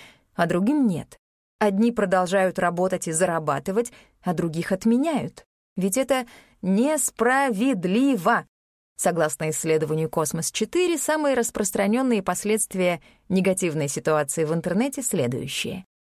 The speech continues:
Двадцать девять процентов участников получили сообщения от важных людей о разочаровании. С двадцатью одним процентом перестали общаться в жизни. Двадцать процентов стали объектом насмешек в жизни. Восемнадцать процентов потеряли источник дохода.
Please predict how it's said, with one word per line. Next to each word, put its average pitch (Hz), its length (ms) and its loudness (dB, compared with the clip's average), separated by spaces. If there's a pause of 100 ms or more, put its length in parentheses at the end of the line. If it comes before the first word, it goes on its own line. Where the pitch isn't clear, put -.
(160)
Двадцать 226 380 0
девять 185 240 -2
процентов 165 460 -4
участников 233 640 -2
получили 202 420 0
сообщения 226 640 0
от 185 120 -4
важных 190 400 -2
людей 190 540 0
о 185 260 -2
разочаровании. 151 880 -2 (380)
С 202 140 0
двадцатью 233 540 0
одним 190 300 2
процентом 294 680 0
перестали 190 480 0
общаться 240 500 0
в 226 40 0
жизни. 202 540 0 (400)
Двадцать 165 460 -2
процентов 233 500 -2 (280)
стали 302 300 0
объектом 233 600 0
насмешек 175 640 0
в 151 60 -8
жизни. 143 440 -2 (280)
Восемнадцать 233 600 0
процентов 160 600 -4
потеряли 160 460 0
источник 185 440 0
дохода. 208 500 0